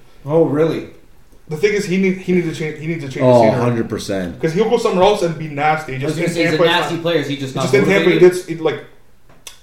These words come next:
Speaker 2: he did his,
Speaker 3: Man,
Speaker 2: he
Speaker 3: you
Speaker 2: did what he
Speaker 3: had
Speaker 2: had to
Speaker 3: ten
Speaker 2: do.
Speaker 3: years of of not making the playoffs. Like, it
Speaker 2: Yeah.
Speaker 3: wasn't, wasn't anyone. It's like the
Speaker 1: Oh.
Speaker 2: Yeah.
Speaker 3: Sabres.
Speaker 2: Yeah.
Speaker 1: Fair enough.
Speaker 2: It wasn't, yeah, it wasn't, 'cause it
Speaker 1: Fair
Speaker 2: just,
Speaker 1: enough. That makes
Speaker 2: it's,
Speaker 1: sense.
Speaker 2: it's him, it's probably his mo-, you gotta think, his head's probably like
Speaker 3: And they need, they have no cap space.
Speaker 2: Yeah,
Speaker 3: That's the
Speaker 2: no
Speaker 3: worst
Speaker 2: cap,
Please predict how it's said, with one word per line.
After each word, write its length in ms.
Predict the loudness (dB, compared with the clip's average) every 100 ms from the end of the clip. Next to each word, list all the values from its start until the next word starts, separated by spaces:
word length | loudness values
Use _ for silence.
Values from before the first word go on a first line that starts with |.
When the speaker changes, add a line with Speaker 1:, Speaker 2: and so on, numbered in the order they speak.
| -18 -14 -8
Speaker 2:
he 100 | 4
did 120 | 4
his, 80 | 4
Speaker 3:
Man, 100 | 4
Speaker 2:
he 60 | 6
Speaker 3:
you 80 |
Speaker 2:
did 80 | 6
what 40 | 4
he 40 |
Speaker 3:
had 80 | 4
Speaker 2:
had 60 | 4
to 40 | 4
Speaker 3:
ten 60 |
Speaker 2:
do. 40 | 6
Speaker 3:
years 220 | 6 4
of 260 | 0 -6 -16 -14 -4
of 140 | -2
not 280 | 2 4 4
making 160 | 2 0
the 80 |
playoffs. 440 | 0 4 4 2 -2
Like, 120 | 0
it 60 | 4
Speaker 2:
Yeah. 100 | 4
Speaker 3:
wasn't, 280 | 2 0
wasn't 320 | 0 2 2 0
anyone. 300 | 0 -4 -6
It's 80 |
like 100 | -4
the 60 | -2
Speaker 1:
Oh. 40 |
Speaker 2:
Yeah. 60 | 2
Speaker 3:
Sabres. 460 | 2 2 -2 -6 -12 -16 -4
Speaker 2:
Yeah. 120 | -4
Speaker 1:
Fair 80 | -4
enough. 260 | -10 -8
Speaker 2:
It 40 | 2
wasn't, 300 | 2 2 -2 0
yeah, 100 | 2
it 40 |
wasn't, 300 | 4 2 -4 -6
'cause 100 | -6
it 60 | -2
Speaker 1:
Fair 80 | 0
Speaker 2:
just, 140 | 0
Speaker 1:
enough. 280 | -2 -12 -14
That 140 | -12 -12
makes 160 | -8
Speaker 2:
it's, 140 | -6 -8
Speaker 1:
sense. 140 | -10 -10
Speaker 2:
it's 300 | -10 -14 -10
him, 340 | 0 2 2
it's 140 | -4
probably 200 | -4 0
his 140 | 2 0
mo-, 140 | -6
you 80 | -2
gotta 160 | -2 -2
think, 120 | -4
his 160 | -6 -4
head's 200 | -6 -4
probably 260 | -6 -4
like 200 | -4 -4 -2
Speaker 3:
And 100 | 2
they 60 |
need, 140 | 6 8
they 100 | 8
have 120 | 6
no 120 | 4
cap 260 | 2 0 0
space. 340 | 0 -2 -2
Speaker 2:
Yeah, 100 | -2
Speaker 3:
That's 100 | 2
the 60 | 4
Speaker 2:
no 40 |
Speaker 3:
worst 120 |
Speaker 2:
cap, 20 | 4